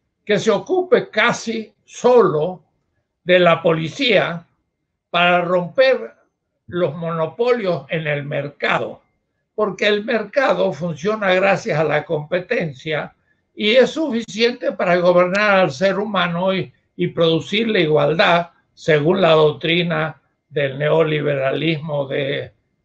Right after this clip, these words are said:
von Hayek. Y entonces hay unas teorías, hay prácticas, hay sistemas, y de pronto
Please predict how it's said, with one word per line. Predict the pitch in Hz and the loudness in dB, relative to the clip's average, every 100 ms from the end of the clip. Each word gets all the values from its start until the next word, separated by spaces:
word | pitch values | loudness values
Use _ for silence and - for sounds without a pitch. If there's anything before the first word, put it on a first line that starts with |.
| _ - | _ 2
von | 170 156 | 2 2
Hayek. | 139 143 185 156 131 - - _ _ _ _ _ | -2 -2 0 0 -4 -6 -14 _ _ _ _ _
Y | 170 | -2
entonces | 185 - 269 262 277 - - _ _ _ _ - | -2 2 2 4 0 -2 -4 _ _ _ _ 0
hay | 180 185 | 2 4
unas | 175 139 127 | 2 -2 -6
teorías, | 143 180 269 262 233 190 165 147 | -2 -2 0 4 4 4 -2 -6
hay | 139 131 | -10 -6
prácticas, | 202 240 185 - 180 - 127 | -2 -2 -2 -8 -10 -8 -4
hay | 156 160 | -4 -4
sistemas, | 220 - 330 185 147 165 - _ _ _ | -8 -4 0 2 0 -8 -10 _ _ _
y | 175 | 0
de | 180 202 | 2 0
pronto | 339 370 370 - 151 160 | -2 -2 -2 -2 -4 -4